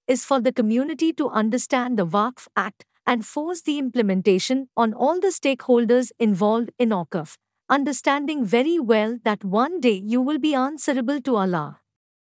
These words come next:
The Waqf Awareness series related to Waqf Act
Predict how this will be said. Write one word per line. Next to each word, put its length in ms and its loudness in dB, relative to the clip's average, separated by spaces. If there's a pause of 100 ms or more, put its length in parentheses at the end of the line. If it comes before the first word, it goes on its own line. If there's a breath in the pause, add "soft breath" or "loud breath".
(520)
The 100 4
Waqf 420 0
Awareness 600 2
series 500 0
related 480 0
to 100 0
Waqf 440 -2 (100)
Act 300 -4